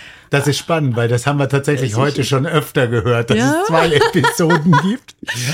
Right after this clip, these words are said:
Speaker 1: Also, was sind die beiden?
Speaker 2: Also es gibt zwei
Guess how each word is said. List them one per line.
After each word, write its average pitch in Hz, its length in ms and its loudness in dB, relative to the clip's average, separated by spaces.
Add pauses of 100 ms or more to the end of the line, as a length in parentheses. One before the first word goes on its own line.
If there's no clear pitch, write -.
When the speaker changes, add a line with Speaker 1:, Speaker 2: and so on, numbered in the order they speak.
Speaker 1:
Also, 165 280 2 (120)
was 170 180 2
sind 170 140 2
die 190 80 0
beiden? 185 300 0
Speaker 2:
Also 220 180 0
es 233 240 -4
gibt - 220 -4
zwei 277 720 -4